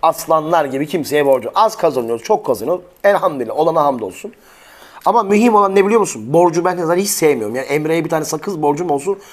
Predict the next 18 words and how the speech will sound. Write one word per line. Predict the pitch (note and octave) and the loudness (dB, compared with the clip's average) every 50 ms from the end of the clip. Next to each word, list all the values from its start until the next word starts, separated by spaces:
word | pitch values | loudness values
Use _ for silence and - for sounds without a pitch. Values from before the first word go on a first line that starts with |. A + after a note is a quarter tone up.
| - - - | -20 -8 -2
hemen | - C4 D4 C4 | 0 0 0 0
ısmarlamam | A3 - G#3+ G#3+ F#3+ F#3+ F#3+ F3+ E3 D3+ | 0 0 0 0 2 2 2 2 2 0
lazım | C3+ B2 A#2 G2 G2+ G#2 | -2 -2 -2 -4 -8 -12
yani | G2+ F#2+ F2+ E2 | -12 -12 -14 -18
onu. | D#2 D2+ C#2+ - _ _ _ _ _ | -20 -20 -20 -20 _ _ _ _ _
Ödemem | - D3 D3+ D#3 D#3+ E3+ D#3 C3+ | 0 2 2 2 2 0 -2 -4
lazım. | G#2+ F#2 F2 D2+ D2+ - _ _ _ _ _ _ _ _ _ _ _ _ _ _ _ _ _ _ _ _ _ _ _ _ _ _ _ _ _ _ _ _ _ _ _ _ _ _ _ _ _ _ _ _ _ _ _ _ _ _ _ _ _ _ _ - | -8 -10 -12 -16 -20 -20 _ _ _ _ _ _ _ _ _ _ _ _ _ _ _ _ _ _ _ _ _ _ _ _ _ _ _ _ _ _ _ _ _ _ _ _ _ _ _ _ _ _ _ _ _ _ _ _ _ _ _ _ _ _ _ -2
Ama | - D3 G3 G#3+ G#3+ G#3+ | -2 0 0 0 -2 -2
neden? | - D#3 F#3 G#3+ A3+ A#3 A3+ B3 C4+ - - - | -2 0 0 2 2 2 0 -2 -4 -10 -10 -8
E, | F#3+ E3 E3+ | -6 -2 2
bir | B3+ | 2
yandan | C4+ A#3+ A3+ G#3+ A3 A3 G#3 | 4 4 2 2 0 -2 0
çalışıyorum, | - G3+ G3+ G#3 G3 - - A3 G3+ G3+ G3+ F#3+ | 0 0 0 0 0 0 4 4 4 4 2 0
gayret | D3 D3 D#3 F#3+ G3 F#3+ G#3+ | 0 2 2 2 2 2 2
ediyorum. | F#3 F#3+ F#3+ F#3+ G#3 G#3 G3+ G#3 - - _ - | 4 4 4 4 4 2 -2 -6 -14 -12 _ 0
Bir | B3 | 2
yandan | A3+ G3+ E3+ D#3 D3+ C#3+ C3 B2 B2 B2+ D3+ | 2 2 2 0 0 0 0 0 0 0 0
da | F#3+ A3+ B3 A#3+ - | 0 0 0 -4 -12